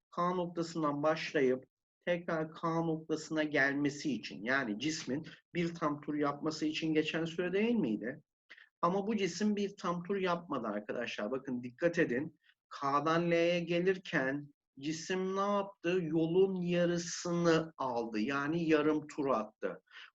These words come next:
O zaman arkadaşlar K'dan L'ye gelme süresi ne oldu? Periyodun yarısı oldu arkadaşlar.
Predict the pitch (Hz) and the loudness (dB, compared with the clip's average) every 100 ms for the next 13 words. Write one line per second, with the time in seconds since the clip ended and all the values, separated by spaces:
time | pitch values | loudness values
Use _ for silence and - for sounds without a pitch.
0 | - 135 156 165 170 170 170 170 170 156 | -10 -6 -2 2 4 2 2 2 4 2
1 | 127 - 147 139 143 151 156 156 151 156 | 0 -2 0 0 2 2 2 2 2 4
2 | 151 147 135 139 156 160 160 165 151 - | 2 2 2 2 0 -2 -2 0 0 0
3 | 127 120 147 170 170 151 131 175 - - | -6 -2 0 2 2 0 2 0 0 -18
4 | _ - 147 143 143 135 127 170 156 139 | _ -6 -2 2 4 2 2 0 2 4
5 | 110 104 - 90 65 - - - - - | 4 2 -2 -4 -4 -8 -12 -12 -12 -12
6 | - - - | -10 -12 -12